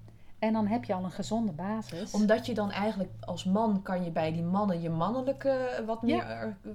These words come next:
Speaker 2: weer kracht
Speaker 1: Ja.
Speaker 2: geven. En bij vrouwen kan je het vrouwelijke misschien
Speaker 1: Ja.
Speaker 2: meer, eh, ja.
Speaker 1: Ja. Ja, en waar, maar waar het vooral over gaat, is dat je gevuld als man en vrouw weer bij elkaar komt. Want die disbalans, die is killing.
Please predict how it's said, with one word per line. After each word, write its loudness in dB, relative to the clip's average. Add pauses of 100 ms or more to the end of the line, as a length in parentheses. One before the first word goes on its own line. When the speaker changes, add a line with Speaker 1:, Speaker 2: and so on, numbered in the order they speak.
Speaker 2:
weer -4
kracht -8
Speaker 1:
Ja. 0
Speaker 2:
geven. 4
En 0
bij 4
vrouwen -4
kan -2
je -4
het -6
vrouwelijke -2
misschien -6
Speaker 1:
Ja. 2
Speaker 2:
meer, -6
eh, -8
ja. 0
Speaker 1:
Ja. 0 (920)
Ja, 2
en 8
waar, 8
maar 8
waar 8
het 2
vooral 4
over 4
gaat, 0
is -4
dat -4
je 0
gevuld -2
als -2
man 2
en 0
vrouw 0
weer -2
bij -2
elkaar -2
komt. -8
Want -2
die -6 (100)
disbalans, 0
die -2
is -6
killing. -4